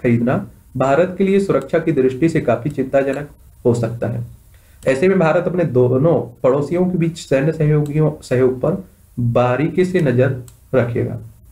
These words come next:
देख लीजिए भारत, ये लद्दाख हो गया आपका, ये जम्मू कश्मीर हो गया, ठीक है, नया मैप से ही। ये आपका चीन हो गया।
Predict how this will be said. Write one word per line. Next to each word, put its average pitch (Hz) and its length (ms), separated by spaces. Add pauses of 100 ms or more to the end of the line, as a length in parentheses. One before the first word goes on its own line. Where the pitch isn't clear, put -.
(680)
देख 143 180
लीजिए 117 340
भारत, 110 400 (1200)
ये 120 100
लद्दाख 120 480
हो 180 40
गया 208 160
आपका, - 440 (380)
ये 123 100
जम्मू 110 280
कश्मीर 110 360
हो 110 120
गया, - 140 (640)
ठीक 135 140
है, - 160 (880)
नया 110 240
मैप 104 260
से - 160
ही। 120 160 (1600)
ये 113 80
आपका 104 300
चीन 135 220
हो 135 120
गया। - 180